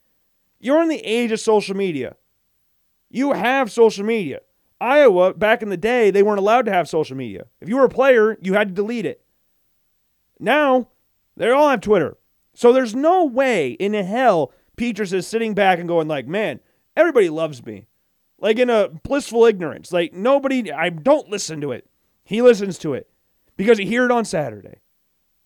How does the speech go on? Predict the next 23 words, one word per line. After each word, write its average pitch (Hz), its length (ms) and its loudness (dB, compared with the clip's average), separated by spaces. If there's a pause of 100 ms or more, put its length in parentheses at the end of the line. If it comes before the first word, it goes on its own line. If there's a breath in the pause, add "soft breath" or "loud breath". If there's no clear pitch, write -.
(220)
You 165 180 -4
hear 262 320 0
it 262 60 2
on 240 180 2
Saturday. 113 640 -6 (1500)
If 190 120 0
you 185 120 -4
don't, 269 360 2
I 175 140 -4
think 247 300 -4
he's 233 100 -6
suffering 226 340 2
from 196 140 -6
Helen 208 280 0
Keller 185 300 -4
syndrome 135 320 -6
or 123 60 -6
Kel-, 165 480 -6
Helen 208 260 0
Keller 190 280 0
syndrome 135 320 -8
or 117 40 -8
something. 104 380 -12